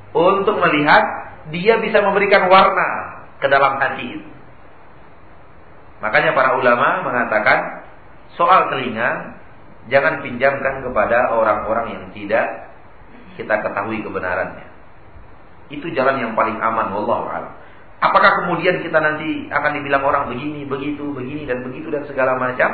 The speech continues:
Itulah perjuangan untuk menempuh jalan kebenaran.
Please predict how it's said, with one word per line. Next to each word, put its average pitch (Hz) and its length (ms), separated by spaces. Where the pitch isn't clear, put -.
Itulah 214 320
perjuangan 151 640
untuk 139 160
menempuh 139 320
jalan 123 320
kebenaran. - 480